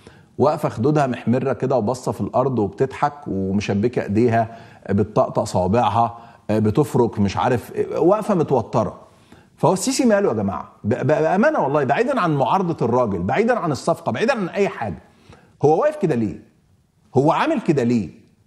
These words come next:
هو ماله؟ هو تعبان؟ في حاجة وجعاه؟ في حاجة م-، مش فاهم.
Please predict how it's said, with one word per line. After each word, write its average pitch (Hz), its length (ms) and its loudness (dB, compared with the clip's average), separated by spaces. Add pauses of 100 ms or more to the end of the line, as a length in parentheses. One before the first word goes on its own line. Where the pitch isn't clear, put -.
هو 165 200 4
ماله؟ 190 320 2
هو 131 160 2
تعبان؟ 147 560 0 (760)
في 202 200 2
حاجة 196 320 0
وجعاه؟ 131 400 -2 (960)
في 165 240 2
حاجة 165 440 0
م-، 117 200 -4
مش 120 140 0
فاهم. 120 360 0